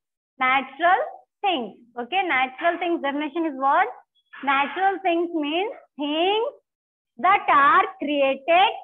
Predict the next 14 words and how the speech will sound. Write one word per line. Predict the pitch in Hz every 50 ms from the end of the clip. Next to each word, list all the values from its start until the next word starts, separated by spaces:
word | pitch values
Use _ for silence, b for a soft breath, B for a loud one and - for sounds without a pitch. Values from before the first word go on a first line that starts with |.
| - 226
by | 247 269 269 269 269 262
Allah | 247 254 247 240 262 269 294 339 - - - - _ _ _ _ _ _ _ - -
and | 330 370 427 480 466
are | 381 320 294 285 294 294 294 _ _
seen | - 415 415 427 427 466 508 415 _ _ _ _ _ _ _ _ _ _ _ _ _ _ _ _ _ _ _ _ _ _ - 277
around | 302 302 330 349 339 330 294 269 254 262 269 - _ _ _ _ - -
are | 254 262 269 262 247 - -
called | 311 294 311 359 415 539 640 - _ _ _ _ _ _ -
natural | 277 262 262 269 254 - - 302 339 349 381 453 605 - - - _ _ _ _ _ _ _ _ -
things. | 453 427 392 330 254 214 196 - - _ _ _ _ _ _ _ _ _ _ _ _ _ _ _ _ _ _ _ _ _ _ _ _ _ - 311
Next | 339 370 403 403 403 - - 381
definition | 359 294 359 370 381 381 392 392 359
what | 330 330 349 311 277
given? | 349 339 330 330 339 349 349 392 370 359